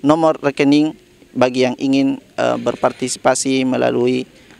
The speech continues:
eh, transfer bank, insya Allah. Mungkin cukup sekian yang bisa kami sampaikan. Jazakumullahu khairan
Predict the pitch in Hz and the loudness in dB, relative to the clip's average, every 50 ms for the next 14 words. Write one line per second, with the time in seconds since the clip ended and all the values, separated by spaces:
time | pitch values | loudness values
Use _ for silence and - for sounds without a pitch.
0 | _ - - - 113 110 113 117 120 117 110 - - - 131 131 127 127 - - | _ -6 -2 0 2 2 2 0 0 -2 -4 -4 -4 -2 0 0 0 0 -2 -2
1 | - 120 120 - - - - - - - 135 123 127 117 117 127 117 - - 113 | -2 -2 -2 -2 -4 -14 -18 -20 -16 -4 -2 0 0 0 -2 -6 -4 0 0 0
2 | 104 110 110 113 110 120 135 - _ _ - - - - - - - - 170 214 | 0 0 -4 -6 -8 -8 -8 -12 _ _ -20 -20 -20 -20 -20 -8 -2 0 0 2
3 | 208 - 214 226 220 208 - 277 - _ - - - - - 165 - - - - | 2 2 2 2 0 -6 -10 -12 -14 _ -20 -20 -12 -6 -4 -4 -2 -2 -2 0
4 | - 175 - - 202 190 190 190 190 185 165 156 165 160 156 151 151 147 160 - | -2 -2 0 0 0 2 2 2 0 0 0 2 2 2 0 0 0 0 0 0
5 | 165 151 - 151 139 139 135 - 139 131 127 - 135 135 - 147 151 160 180 - | 0 0 0 0 0 0 0 -2 -4 -4 -2 -2 -2 -2 -2 -2 -2 -4 -6 -10
6 | - - - - - - _ _ - - - _ _ _ - - _ - 135 131 | -12 -16 -20 -20 -20 -20 _ _ -20 -20 -20 _ _ _ -20 -10 _ 2 2 4
7 | 127 156 156 - - 156 147 147 143 143 151 156 151 147 139 135 - 160 156 160 | 4 4 2 2 0 0 0 2 4 4 4 2 2 0 -2 0 0 0 2 2
8 | 165 170 180 - - | 2 0 -2 -4 -10